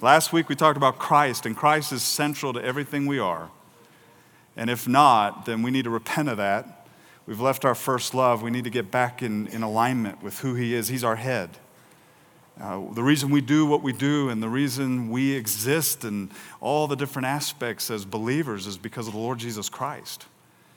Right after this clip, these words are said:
And so when we talk about the Lord and we talk about walking with him, he is central to everything. Amen?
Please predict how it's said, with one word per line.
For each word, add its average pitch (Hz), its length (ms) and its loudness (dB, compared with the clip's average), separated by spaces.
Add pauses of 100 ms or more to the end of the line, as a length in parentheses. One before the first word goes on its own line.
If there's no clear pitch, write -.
(320)
And 117 160 -2
so 127 180 2
when 117 200 2
we 156 100 2
talk 151 240 4
about 131 220 2
the 117 60 0
Lord 127 340 2
and 107 100 -2
we 120 60 -2
talk 135 240 -2
about 113 180 2
walking 117 360 0
with 107 120 -6
him, 120 220 -4
he 143 100 0
is 147 100 0
central 127 460 -2
to 101 140 -8
everything. 87 500 -10
Amen? 147 400 -6